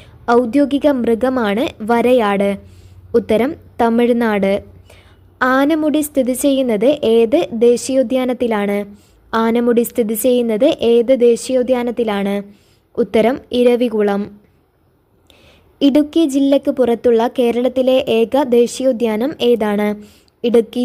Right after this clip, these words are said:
ജില്ലയ്ക്ക് പുറത്തുള്ള കേരളത്തിലെ ഏക ദേശീയോദ്യാനം ഏതാണ്? ഉത്തരം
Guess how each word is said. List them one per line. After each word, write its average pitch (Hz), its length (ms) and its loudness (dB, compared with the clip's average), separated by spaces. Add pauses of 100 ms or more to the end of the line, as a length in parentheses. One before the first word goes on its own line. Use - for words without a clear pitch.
ജില്ലയ്ക്ക് 226 420 0
പുറത്തുള്ള 233 460 0 (180)
കേരളത്തിലെ 247 560 0 (200)
ഏക 226 260 0 (220)
ദേശീയോദ്യാനം 233 800 0 (160)
ഏതാണ്? 208 400 -2 (800)
ഉത്തരം 233 320 0